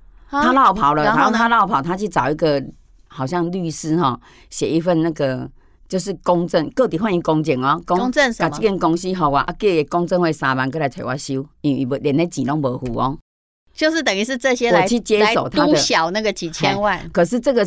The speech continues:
Speaker 1: 哦。
Speaker 2: 这个当时接他这个手的时候真的很凄惨，因为那时候哈，嗯，我一开那个铁门的时候，
Speaker 1: 嗯。
Speaker 2: 一照啊嘛，
Speaker 1: 嘿。
Speaker 2: 开开先，电力公司随来给我加电，所有厂商拢来啊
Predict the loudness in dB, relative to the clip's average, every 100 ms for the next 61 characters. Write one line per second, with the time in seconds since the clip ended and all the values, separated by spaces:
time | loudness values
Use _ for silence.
0 | -2 -6 -4 -2 -2 -2 0 0 -2 -8
1 | -8 0 2 2 -2 -8 -6 -4 -4 -2
2 | -2 -2 0 0 0 -2 0 -2 -2 -6
3 | -4 -6 -6 -4 -2 -2 -2 -2 0 -2
4 | -4 _ _ _ _ _ -4 0 0 -2
5 | -6 -12 -20 -2 0 0 -2 -6 -4 -4
6 | 0 0 0 -2 -2 -2 -4 -6 -4 -4
7 | -2 0 2 0 -2 -6 -6 -8 -6 -2
8 | -2 -2 -6 -4 -6 -6 _ _ -10 -4
9 | -4 -2 -4 -6 -8 -6 -6 -6 -8 -8
10 | -8 -10 -10 -12 -12 -14 -16 -14 -12 -12
11 | -14 -8 0 2 2 4 4 6 6 4
12 | 2 -2 -2 -2 -4